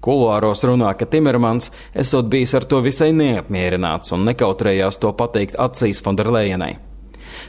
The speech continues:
Tam par iemeslu visticamāk bija gan Timermansa politiskās ambīcijas, gan arī politisko spēku līdzsvars. Dombrovskis, tāpat kā von der Leyena, pārstāv Eiropas Tautas partiju, kuras dominanci sociāldemokrāts Timermans bija solījis pārtraukt.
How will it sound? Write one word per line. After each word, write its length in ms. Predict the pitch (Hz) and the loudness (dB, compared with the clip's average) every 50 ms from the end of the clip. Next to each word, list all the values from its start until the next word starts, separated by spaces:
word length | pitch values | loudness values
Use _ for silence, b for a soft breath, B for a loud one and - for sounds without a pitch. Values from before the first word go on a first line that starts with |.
| B - | B -4
Tam 160 | 104 95 95 | -4 -2 -2
par 160 | 110 104 - | -2 0 0
iemeslu 480 | - 156 160 151 123 117 - 131 120 113 | 2 2 2 2 0 0 2 2 2 2
visticamāk 640 | 120 117 - 143 139 - 131 117 107 104 98 104 92 | 2 0 0 -2 0 0 0 2 2 0 0 -2 -2
bija 220 | 107 101 98 98 | 0 0 0 0
gan 300 | 92 92 123 135 139 127 127 | 0 0 0 0 0 0 0
Timermansa 580 | 123 113 107 98 92 92 90 92 92 - 110 | 0 2 2 2 2 0 0 -2 -2 -4 -4
politiskās 680 | - - 170 175 156 - 135 127 - - 120 117 113 135 | -2 0 0 0 0 0 -2 -2 0 0 0 0 2 2
ambīcijas, 680 | 131 131 120 120 113 107 - - 120 107 104 110 - - B B B B B B - | 0 2 2 2 0 0 -2 -2 0 0 0 -2 -4 -10 B B B B B B -2
gan 180 | 139 135 139 135 | 0 2 2 4
arī 200 | 127 131 131 - | 2 2 0 -2
politisko 580 | - - 120 104 98 92 - 104 - - 120 117 | -2 -2 0 0 0 0 -2 -6 -2 0 0 0
spēku 480 | - - - 98 87 85 - - 139 135 | 0 -2 0 0 0 0 0 -2 0 2
līdzsvars. 600 | 127 123 107 98 - - - 90 - - - - - - - - - - - B B B B B B B | 2 2 0 0 -4 -6 -6 -6 -6 -6 -8 -12 -12 -14 -20 -20 -20 -20 -20 B B B B B B B
Dombrovskis, 680 | - - 98 98 98 120 143 151 151 - - - 90 - | -2 0 0 2 2 2 2 2 0 -4 -8 -12 -8 -6
tāpat 280 | - 85 - 101 92 - | -6 -4 -2 -2 -4 -2
kā 100 | - 92 90 | -2 -2 -2
von 200 | - 113 110 104 | 0 0 0 2
der 140 | 117 113 117 | 2 2 2
Leyena, 420 | 127 143 151 147 135 113 107 107 | 2 2 2 2 2 2 2 0
pārstāv 580 | 107 - 117 110 113 117 120 - - 123 127 - | 0 0 0 0 0 0 -2 -2 0 0 2 2
Eiropas 400 | 113 113 107 107 107 - 147 - | 2 2 2 2 0 -2 -6 -6
Tautas 440 | - - 127 110 101 95 95 - - | -2 0 0 0 0 -2 -6 -8 -4
partiju, 480 | - 95 92 - - - 85 - - b b b b b b b b | -2 -2 -2 -2 -4 -8 -8 -8 -10 b b b b b b b b
kuras 280 | - 92 92 90 87 | -4 -4 -2 -2 0
dominanci 600 | 92 123 131 123 110 101 95 90 90 95 - 104 | 0 0 2 2 2 2 0 -2 -4 -6 -8 -4
sociāldemokrāts 920 | - 120 113 - - 107 95 98 95 98 98 92 - - 92 92 - - - | -2 -2 -2 0 0 0 0 0 0 0 -2 -2 -2 -2 -2 -2 -2 -2 0
Timermans 560 | 135 139 131 117 117 110 104 101 101 - - - | 2 2 2 2 2 0 0 -2 -2 -6 -12 -10
bija 260 | - 117 127 123 123 | -4 -2 -2 0 0
solījis 440 | - - 90 82 80 82 87 - - | -2 -2 -2 -2 0 -2 -2 -4 -4
pārtraukt. 720 | - 110 98 98 101 - - - - 71 71 - - - | -2 0 0 0 0 -2 -4 -4 -4 -4 -4 -6 -12 -18